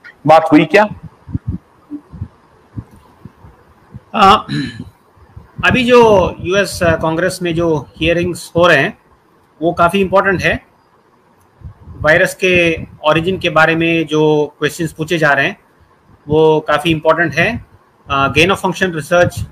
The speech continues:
Speaker 2: काफ़ी dangerous research होता है। आम, ये lab leak का possibility,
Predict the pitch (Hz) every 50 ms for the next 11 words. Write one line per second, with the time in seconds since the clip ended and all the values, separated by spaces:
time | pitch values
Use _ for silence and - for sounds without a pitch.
0 | - - 147 156 - - 185 185 180 - - - - 135 143 165 170 190 190 196
1 | - - 170 156 156 180 180 175 165 165 156 170 175 170 156 175 185 196 208 202
2 | - _ _ - - - - - - - 151 147 143 143 139 139 139 139 139 135
3 | 135 135 131 131 131 123 120 _ _ _ _ _ _ _ _ _ - 156 151 151
4 | 151 156 156 156 147 - - - - - - - - 147 143 156 170 170 156 160
5 | 170 165 - - 180 170 170 160 156 - 151 151 147 170 160 170 170 165 160 185
6 | 185 185 175 -